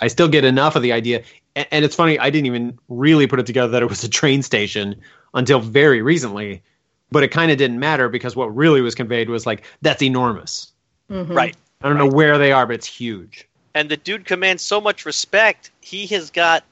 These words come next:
Speaker 3: a woman who's basically dressed like a geisha
Speaker 1: Yeah.
Speaker 3: sitting behind him. And what is she doing? She is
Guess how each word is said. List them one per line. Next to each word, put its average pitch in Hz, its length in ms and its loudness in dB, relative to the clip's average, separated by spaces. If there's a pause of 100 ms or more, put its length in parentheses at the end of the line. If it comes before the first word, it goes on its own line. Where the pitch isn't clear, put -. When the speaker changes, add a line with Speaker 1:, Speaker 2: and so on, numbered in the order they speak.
(280)
Speaker 3:
a 127 80 -4
woman 170 520 -2
who's 131 420 -10
basically 160 460 -4
dressed - 280 -2
like 147 160 -10
a 131 60 0
geisha 110 680 -2 (600)
Speaker 1:
Yeah. 262 140 2
Speaker 3:
sitting 220 280 0
behind 190 520 0
him. 127 400 -6
And 139 320 0
what 202 120 0
is 302 120 -4
she 277 120 -8
doing? 277 460 -4
She - 240 -8
is 175 160 -2